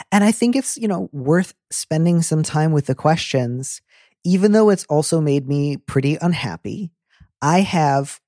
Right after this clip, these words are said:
more than once over the years encouraged Liz to be more dependent on me. What is that doing for me? What have I been getting out of that? And that, that doesn't mean that you have to, like, develop a mathematical proof that explains why you secretly want things that you say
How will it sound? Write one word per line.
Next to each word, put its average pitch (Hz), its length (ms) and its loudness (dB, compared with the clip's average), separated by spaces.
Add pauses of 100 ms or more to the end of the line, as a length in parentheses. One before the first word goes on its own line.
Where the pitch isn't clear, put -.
(280)
more 139 440 4
than 180 200 2
once 135 460 -2
over 123 220 0
the 151 120 -2
years 113 600 -6 (420)
encouraged 165 880 0
Liz 117 340 -2
to 127 140 -2
be 120 140 0
more 117 200 0
dependent 101 520 -8
on - 160 -16
me. - 240 -20 (520)
What 147 280 4
is 214 160 2
that 156 220 0
doing 120 320 0
for 87 160 -10
me? 73 160 -14
What 135 160 -2
have 160 120 4
I 175 80 6
been 160 200 2
getting 127 320 -2
out - 120 -8
of - 140 -12
that? - 320 -12 (440)
And 123 100 0
that, 127 160 0 (120)
that 135 140 2
doesn't 139 300 2
mean 147 160 4
that 135 80 0
you 131 120 4
have 131 260 0
to, 127 100 -4
like, 117 260 0 (440)
develop 127 340 2
a 123 60 2
mathematical 123 640 0
proof 120 540 0
that 117 120 -2
explains 117 540 -2
why 120 120 4
you 117 180 0
secretly - 480 -2
want 123 340 -2
things 113 360 -6
that 127 100 -8
you 117 100 -6
say 113 420 -2